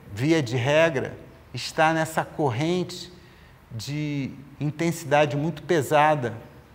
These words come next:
onde nós normalmente habitamos, que são as grandes cidades. Então, eles precisam ter discípulos espalhados pelo mundo inteiro para ajudar a sua evolução.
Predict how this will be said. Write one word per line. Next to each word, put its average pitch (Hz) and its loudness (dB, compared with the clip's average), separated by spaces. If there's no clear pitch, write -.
onde 156 -2
nós 156 0
normalmente 151 0
habitamos, 175 -2
que - -16
são 156 -6
as 151 -2
grandes 156 -2
cidades. 156 -2
Então, 147 -4
eles 196 -4
precisam 196 -2
ter 170 -4
discípulos 151 -8
espalhados 170 2
pelo 185 0
mundo 180 -2
inteiro 170 0
para 165 6
ajudar 170 0
a 175 0
sua 143 -4
evolução. 107 -8